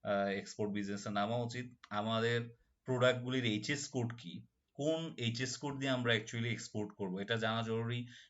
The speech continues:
ইনকো টার্ম সম্পর্কে আমাদেরকে জানতে হবে, I mean ইন্টারন্যাশনাল কমার্শিয়াল টার্ম। আমার প্রোডাক্টটা যে ওয়ার্ল্ডের বিভিন্ন ডেস্টিনেশনে যাবে, ওয়ার্ল্ডের বিভিন্ন পোর্টে ঘুরে যাবে, so এটার লোডিং, আনলোডিং and পেমেন্ট এবং একটা রিস্ককে বিয়ার করবে,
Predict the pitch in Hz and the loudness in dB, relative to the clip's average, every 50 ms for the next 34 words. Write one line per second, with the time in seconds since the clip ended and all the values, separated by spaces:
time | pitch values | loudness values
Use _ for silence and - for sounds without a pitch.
0 | _ _ - 147 156 165 165 - - 175 156 - 151 127 123 123 123 120 127 127 | _ _ -2 0 2 2 0 0 0 0 2 4 6 6 6 6 4 2 2 0
1 | 113 117 117 113 113 123 120 110 104 101 98 104 95 95 98 101 101 101 117 107 | 2 2 0 -2 0 0 0 2 0 0 0 -2 -2 -2 -2 -2 -2 -2 -2 0
2 | 98 92 92 98 98 101 104 104 107 - - - - - _ _ 143 135 131 143 | 0 0 0 0 0 0 -2 -2 -4 -6 -12 -20 -20 -20 _ _ -2 0 2 2
3 | 147 143 139 135 - 147 135 135 - - 110 110 107 107 - - 120 113 104 90 | 2 2 2 0 0 -2 -2 -2 0 2 2 2 2 2 0 2 2 2 2 2
4 | - 78 80 80 87 104 117 117 117 117 127 120 123 120 - 131 123 131 123 113 | -2 -4 -2 -2 0 2 2 2 2 2 4 4 4 4 4 0 0 2 2 4
5 | 107 107 107 107 113 117 117 117 - - _ _ _ _ _ _ _ _ _ - | 4 4 4 4 4 4 2 2 -2 -10 _ _ _ _ _ _ _ _ _ -6
6 | - - 117 113 107 107 110 117 120 123 123 120 123 123 117 - 143 147 143 139 | -4 -2 0 2 2 4 6 6 6 6 6 4 4 2 2 2 0 0 0 2
7 | - - 135 131 123 117 113 107 95 90 85 107 117 - - - - - - _ | 2 2 2 2 4 4 4 2 2 0 -2 -4 -4 -8 -14 -20 -20 -20 -20 _
8 | _ 107 107 107 110 110 113 117 113 107 107 107 107 113 113 120 127 123 123 - | _ 8 10 10 10 10 10 6 6 6 2 2 2 4 4 4 2 2 0 0
9 | 120 117 120 120 120 117 131 135 131 120 104 107 104 110 113 127 135 127 98 87 | 2 4 4 4 4 4 4 2 2 2 2 4 4 4 6 6 6 6 6 4
10 | 90 110 - - - - 113 110 113 107 127 123 127 123 123 - - - - - | 0 0 -2 -6 -8 -2 0 2 4 6 8 8 8 6 4 -2 -12 -18 -20 -8
11 | _ 104 104 113 117 120 120 123 123 123 123 123 123 123 123 120 120 120 120 123 | _ 4 6 6 6 8 6 6 6 6 4 4 4 4 2 2 2 0 0 -2
12 | - - - - 110 110 110 110 110 - - 113 113 113 113 113 117 117 117 117 | -4 -8 -6 -2 0 2 2 2 0 2 2 4 4 4 4 4 4 4 2 2
13 | 117 - - 110 110 113 113 113 120 110 107 113 117 120 117 - - - 147 156 | 0 0 0 0 2 2 2 2 2 2 4 4 4 4 2 0 -4 0 2 4
14 | 160 156 139 131 113 101 90 87 - 82 76 - | 4 4 4 4 4 4 2 0 -6 -8 -8 -10